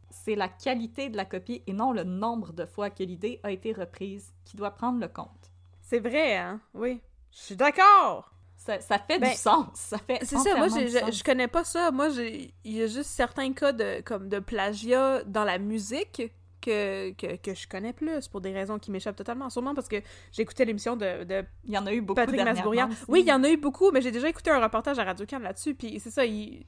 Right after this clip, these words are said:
Speaker 2: c'est, c'est extrêmement difficile, mais en même temps, tu peux analyser les patterns comme des répétitions et tout, puis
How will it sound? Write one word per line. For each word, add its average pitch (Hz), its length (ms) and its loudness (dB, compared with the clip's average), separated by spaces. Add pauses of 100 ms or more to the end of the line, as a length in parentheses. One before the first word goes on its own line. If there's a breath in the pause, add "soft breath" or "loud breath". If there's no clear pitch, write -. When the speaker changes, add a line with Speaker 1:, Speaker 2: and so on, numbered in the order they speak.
Speaker 2:
c'est, 202 380 -10
c'est - 220 -10
extrêmement 214 340 -6
difficile, 262 320 -4
mais 247 80 -2
en 190 60 -4
même 190 80 -10
temps, 240 120 -6
tu - 140 -12
peux 233 140 -2
analyser 196 400 -4
les 202 120 -4
patterns 208 640 -6 (160)
comme 180 160 -12
des 196 220 -6
répétitions 262 640 -6
et 233 80 -6
tout, 294 220 -4
puis 214 200 -12